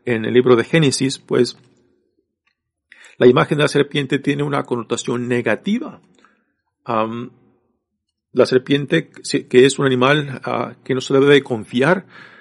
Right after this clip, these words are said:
pero que aquí Jesús, eh, la ut-, está utilizando la imagen de la serpiente de una forma muy positiva. Entonces la pregunta es, ¿cuáles son las cualidades de la serpiente que Jesús está identificando y que le, y que le dice a los apóstoles, "Sean como la serpiente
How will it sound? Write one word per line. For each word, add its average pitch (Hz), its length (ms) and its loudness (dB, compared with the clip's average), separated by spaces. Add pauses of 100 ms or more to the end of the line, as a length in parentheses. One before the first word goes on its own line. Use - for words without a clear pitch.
(220)
pero 147 240 4
que 147 100 -2
aquí 180 300 -2
Jesús, - 560 -2 (400)
eh, 135 180 -2
la 135 140 2
ut-, - 440 -10
está - 220 0
utilizando 165 400 -2
la 160 80 2
imagen 156 320 -2
de 151 60 0
la 147 40 -4
serpiente 147 500 -6
de 147 40 0
una 143 160 -4
forma 147 240 -6
muy 147 140 -4
positiva. 156 480 -4
Entonces 143 300 -6
la 147 120 -2
pregunta 170 380 0
es, 165 120 -2 (300)
¿cuáles 233 300 0
son 214 140 0
las 196 120 -4
cualidades 127 840 0 (180)
de - 140 -6
la 107 80 0
serpiente 139 560 -2
que 110 100 -8
Jesús 135 380 -8
está 170 160 -4
identificando 151 680 -4
y 131 60 -6
que 131 120 -2
le, 123 140 4
y 127 120 -16
que 113 120 -10
le 113 80 -2
dice 131 260 -2
a 120 40 -2
los 131 240 -6
apóstoles, 139 480 -2 (400)
"Sean 160 640 -4 (200)
como 139 240 -2
la 131 80 0
serpiente 156 760 -4